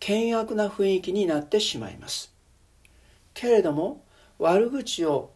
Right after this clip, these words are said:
言われても耐え忍び、受け止め、すぐに言い返すのではなく、一呼吸置いて、落ち着いて必要な言葉を語るようにすると、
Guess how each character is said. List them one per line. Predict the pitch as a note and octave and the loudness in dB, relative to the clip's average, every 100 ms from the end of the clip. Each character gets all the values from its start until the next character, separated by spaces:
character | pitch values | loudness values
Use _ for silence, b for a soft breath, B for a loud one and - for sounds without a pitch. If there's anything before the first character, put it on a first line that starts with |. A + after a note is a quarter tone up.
| - | -2
言 | E3+ | 4
わ | G3+ | 6
れ | G3+ G3 | 6 2
て | - A3+ | -2 -4
も | E3+ A#2+ - b b b b | -4 -4 -10 b b b b
耐 | - C#3+ D3+ | -4 0 2
え | |
忍 | D3 - D3+ C3 | 0 0 0 0
び、 | - _ _ _ _ b b b b | -6 _ _ _ _ b b b b
受 | D3+ - D#3+ | -4 2 2
け | |
止 | E3 D3 | 2 -2
め、 | A#2+ - b b b | -2 -8 b b b
す | - B3 | 0 2
ぐ | A#3+ | 2
に | G3+ D#3+ | 2 2
言 | F3+ F#3 | 0 0
い | |
返 | F#3 F#3 | 0 0
す | F3 E3+ | 0 0
の | D3+ | 0
で | C#3 | 0
は | C3 | -4
な | B2+ B2 | -6 -2
く、 | F#3 A3+ - b b b | 0 0 0 b b b
一 | - - A#3+ | -6 2 2
呼 | A#3+ A#3 | 4 0
吸 | A3+ D3 - - | 0 -2 0 0
置 | C#3+ | 0
い | C3+ | -2
て、 | - F3+ - B B B | -4 -4 -4 B B B
落 | E3 F#3 | 0 0
ち | - G#3 | -2 -6
着 | - A3 G#3 | -4 0 -2
い | |
て | G#3 B3 B3+ B B | 2 2 2 B B
必 | - - F3 | -8 2 6
要 | D#3+ C#3+ | 6 6
な | C#3 | 0
言 | D#3+ E3+ F#3+ | -4 -2 2
葉 | G3+ | 2
を | E3+ | 0
語 | D#3+ D3 E3 | -4 -4 -2
る | E3 | 0
よ | E3+ | 0
う | D3+ | -2
に | B2+ | -4
す | - C3 | -6 -6
る | B2+ | -6
と、 | - F#3+ - | -4 -4 -4